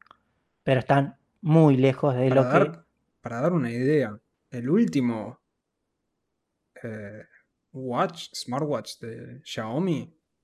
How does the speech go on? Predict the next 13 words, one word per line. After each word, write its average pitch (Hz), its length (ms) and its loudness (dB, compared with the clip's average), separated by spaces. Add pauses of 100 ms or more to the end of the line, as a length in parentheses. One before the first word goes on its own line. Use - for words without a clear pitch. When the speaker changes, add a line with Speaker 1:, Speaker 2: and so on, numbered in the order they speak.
(180)
Speaker 1:
Sí. 139 320 -4
Speaker 2:
es 127 120 -10
el 123 120 -2
Mi 131 220 0
Ba-, 165 360 -2
Mi 139 440 -4
Smart 139 340 -6
Band 135 240 -4
seis. - 720 -8 (1080)
Está - 480 -8 (120)
cinco 185 460 -6
lucas 165 220 -2
quinientos. 143 480 -10